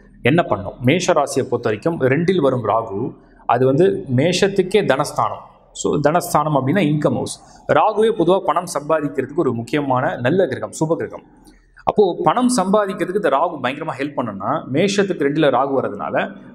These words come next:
வருமானம் ஓரளவுக்கு திருப்தி கொடுக்கும். ஒரு சிலருக்கு சுய ஜாதகத்துல ராகு தோஷம் அடைஞ்சிருந்ததுன்னா, அதாவது ராகுவால கெடுபலன் தான் அவங்க அனுபவிக்கணும் அப்படின்னு அவங்க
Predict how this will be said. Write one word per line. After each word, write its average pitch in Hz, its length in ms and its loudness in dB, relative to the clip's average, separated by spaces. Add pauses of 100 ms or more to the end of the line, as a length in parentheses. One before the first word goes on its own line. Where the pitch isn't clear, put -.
(180)
வருமானம் 202 520 2
ஓரளவுக்கு 139 320 -2
திருப்தி 147 280 -4
கொடுக்கும். - 300 -14 (880)
ஒரு 226 240 2
சிலருக்கு 175 480 0 (180)
சுய 185 260 2 (100)
ஜாதகத்துல 139 540 0 (140)
ராகு 156 260 0 (120)
தோஷம் 175 300 -2
அடைஞ்சிருந்ததுன்னா, 117 500 -4 (100)
அதாவது 131 300 2
ராகுவால 151 500 0
கெடுபலன் 143 480 -2
தான் 160 100 0
அவங்க 131 180 -8
அனுபவிக்கணும் 135 520 -4 (380)
அப்படின்னு 147 300 2
அவங்க 131 160 2